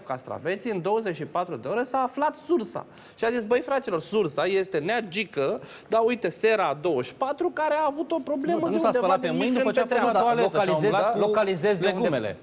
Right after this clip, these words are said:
Speaker 3: infecția,
Speaker 1: Da.
Speaker 3: de unde au făcut oamenii, ce comportament
Speaker 1: Da,
Speaker 3: comun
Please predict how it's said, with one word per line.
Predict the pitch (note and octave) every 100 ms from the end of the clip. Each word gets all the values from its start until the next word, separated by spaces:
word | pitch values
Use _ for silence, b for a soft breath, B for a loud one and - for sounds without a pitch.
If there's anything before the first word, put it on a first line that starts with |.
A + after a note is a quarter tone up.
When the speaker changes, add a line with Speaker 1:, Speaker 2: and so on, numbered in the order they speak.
| E3+
Speaker 3:
infecția, | F3+ D#3+ F#3+ - A3+ A3 G#3+
Speaker 1:
Da. | E3
Speaker 3:
de |
unde | G3+ G#3
au | G3+
făcut | - F3 F#3
oamenii, | G3 F#3+ F#3 F#3
ce | - G#3+ -
comportament | F#3 G3+ D#3 F#3 F3+
Speaker 1:
Da, |
Speaker 3:
comun | D3+